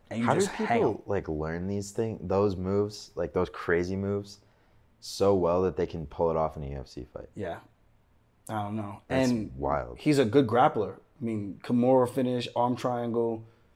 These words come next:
Speaker 1: arm bar. So it's like, I was shocked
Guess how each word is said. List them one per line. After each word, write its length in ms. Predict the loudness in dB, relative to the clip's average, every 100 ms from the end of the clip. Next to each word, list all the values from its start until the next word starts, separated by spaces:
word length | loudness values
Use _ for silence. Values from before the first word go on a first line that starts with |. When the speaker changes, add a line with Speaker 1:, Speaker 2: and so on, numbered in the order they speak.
| _ _ _ _ _
Speaker 1:
arm 300 | 2 4 4
bar. 500 | 4 4 4 0 -6 -12 _ _
So 180 | 0 4
it's 100 | 6
like, 180 | 4 2 2
I 120 | 4
was 140 | 4 2
shocked 500 | 0 2 2 0